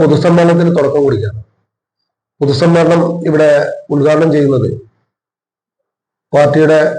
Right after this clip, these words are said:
സമുന്നത നേതാവും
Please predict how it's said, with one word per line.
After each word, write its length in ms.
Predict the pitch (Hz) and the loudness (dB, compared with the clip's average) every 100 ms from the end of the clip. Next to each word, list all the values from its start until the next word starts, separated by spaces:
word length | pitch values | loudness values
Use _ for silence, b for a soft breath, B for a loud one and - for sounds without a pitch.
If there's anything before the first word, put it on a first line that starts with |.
| - - _ _ _ _ _ _ _ _ _ _ _ _ _ _ _ _ _ _ _ _ - | -10 -20 _ _ _ _ _ _ _ _ _ _ _ _ _ _ _ _ _ _ _ _ -6
സമുന്നത 380 | 156 147 147 151 143 - 143 | 0 2 2 2 0 -2 -2
നേതാവും 420 | 151 143 143 131 | 0 2 2 0